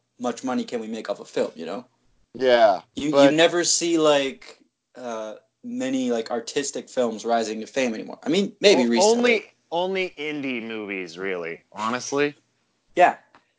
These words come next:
Speaker 1: And I think the same can be said for the music industry. Like, um,
Speaker 2: I tend to agree.
Speaker 1: wh-, where would you say it turned? Like,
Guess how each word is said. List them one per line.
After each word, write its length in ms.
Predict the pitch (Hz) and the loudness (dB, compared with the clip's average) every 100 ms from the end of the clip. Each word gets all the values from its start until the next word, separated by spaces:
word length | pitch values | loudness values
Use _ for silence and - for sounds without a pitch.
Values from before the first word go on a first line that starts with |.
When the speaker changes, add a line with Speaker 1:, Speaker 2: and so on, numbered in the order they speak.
| _ _ _ | _ _ _
Speaker 1:
And 380 | 110 143 147 127 - _ - | -6 -4 -4 -6 -10 _ -6
I 100 | 131 | -6
think 320 | - 175 156 | -6 -12 -10
the 60 | 139 | -8
same 240 | 156 143 | -4 -4
can 160 | 135 131 | -6 -8
be 100 | 127 | -8
said 260 | - 135 | -4 -4
for 140 | - 120 | -4 -12
the 80 | 113 | -8
music 460 | 113 131 123 - | -6 -4 -6 -8
industry. 440 | 117 107 104 113 107 | -10 -8 -10 -8 -6
Like, 480 | 107 107 104 - - | -4 -4 -6 -12 -2
um, 480 | 101 101 98 101 - _ _ | 2 4 2 -4 -16 _ _
Speaker 2:
I 160 | 123 143 | 2 2
tend 320 | 135 170 170 | 2 2 2
to 180 | 151 151 | 2 2
agree. 400 | 123 123 117 98 - - - _ _ | 2 4 2 0 -6 -14 -14 _ _
Speaker 1:
wh-, 180 | 151 143 | 2 6
where 160 | 156 | 6
would 180 | 196 214 | 6 4
you 60 | 226 | -2
say 240 | - 180 | -2 0
it 160 | 139 - | 0 0
turned? 460 | - 120 104 - _ | -4 -4 -4 -10 _
Like, 280 | 107 107 | -14 -14